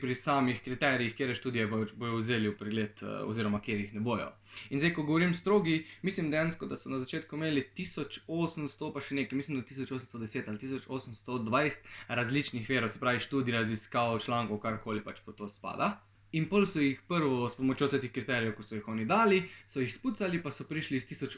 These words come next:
osemsto plus na tisoč tristo plus, mislim, da je tam okoli tri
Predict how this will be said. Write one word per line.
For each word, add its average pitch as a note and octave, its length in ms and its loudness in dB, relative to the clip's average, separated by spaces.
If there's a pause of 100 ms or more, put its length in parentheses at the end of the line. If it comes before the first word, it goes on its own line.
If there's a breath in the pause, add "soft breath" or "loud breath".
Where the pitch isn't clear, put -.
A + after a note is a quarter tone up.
(140)
osemsto A#2+ 400 -6 (100)
plus C3 300 0
na A2 100 -4
tisoč - 380 -10
tristo A#3 340 2
plus, B3+ 220 4 (100)
mislim, B2 240 -4
da A2+ 80 0
je A2 120 0
tam A#2 160 0
okoli A2 260 -2
tri A#2 100 -2